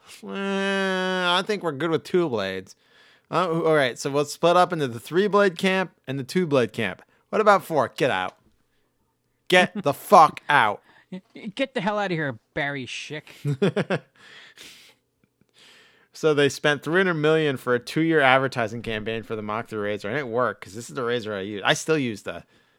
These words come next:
Speaker 1: uh, Quattro, whatever the fuck it is. Um, but Gillette
Speaker 2: Hmm.
Speaker 1: marketed the three-blade design, allowing for a shave with less pressure on skin, fewer strokes, thereby reducing skin irritation.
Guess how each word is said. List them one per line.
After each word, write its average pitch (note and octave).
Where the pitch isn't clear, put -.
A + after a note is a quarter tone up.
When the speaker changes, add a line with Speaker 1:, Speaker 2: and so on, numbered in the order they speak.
Speaker 1:
uh, F#2+
Quattro, G#2+
whatever F#2+
the F2
fuck -
it G2
is. F2
Um, F#2
but A#2
Gillette C3+
Speaker 2:
Hmm. D3+
Speaker 1:
marketed C#3
the G#2+
three-blade C3
design, A2+
allowing A2
for G#2+
a G2
shave A#2
with G#2+
less A#2
pressure A#2+
on G2
skin, G#2+
fewer C#3+
strokes, -
thereby B2+
reducing D3
skin D3+
irritation. B2+